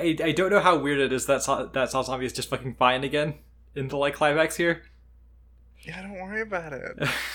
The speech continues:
Speaker 1: So they make such a big deal about her being, like, injured and, like, needing to stay back, and then she just, like, catches up to them and is able to, like, do everything just as good as them, and, like, is,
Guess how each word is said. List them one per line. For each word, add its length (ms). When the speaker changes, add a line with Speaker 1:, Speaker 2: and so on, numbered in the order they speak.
Speaker 1:
So 100
they 20
make 140
such 160
a 60
big 100
deal 120
about 160
her 80
being, 180
like, 160
injured 260
and, 80
like, 140
needing 200
to 60
stay 220
back, 260
and 140
then 100
she 120
just, 100
like, 140
catches 260
up 120
to 80
them 120
and 80
is 100
able 200
to, 40
like, 240
do 160
everything 320
just 240
as 60
good 180
as 120
them, 260
and, 160
like, 180
is, 140